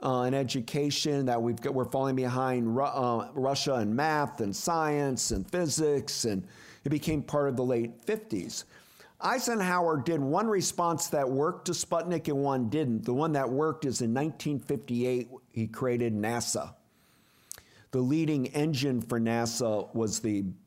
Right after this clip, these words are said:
the power broker, Senator Lyndon B. Johnson. But, uh, and Johnson works with Eisenhower to create nasa as civilians in space. We're not gonna militarize space, civilian exploration.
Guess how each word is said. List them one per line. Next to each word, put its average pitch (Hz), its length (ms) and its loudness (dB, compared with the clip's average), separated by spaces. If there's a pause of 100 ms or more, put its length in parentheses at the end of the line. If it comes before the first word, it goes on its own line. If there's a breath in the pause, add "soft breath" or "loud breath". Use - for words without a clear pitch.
(120)
the 110 240 0
power 139 340 0
broker, 117 400 0
Senator 110 500 0
Lyndon 107 460 0
B. 104 220 0
Johnson. 113 720 -2 (840 loud breath)
But, 117 320 0
uh, 123 220 2
and 113 220 0
Johnson 127 500 0
works 139 260 0
with 135 160 0
Eisenhower 120 640 0
to 110 100 0
create 117 300 -2
nasa 123 480 -2
as 120 220 -2
civilians 139 1120 0
in 117 100 0
space. - 720 -6
We're 117 140 -2
not 147 220 -2
gonna 156 140 0
militarize 180 680 0
space, 160 360 -4
civilian 147 640 0
exploration. 147 920 -2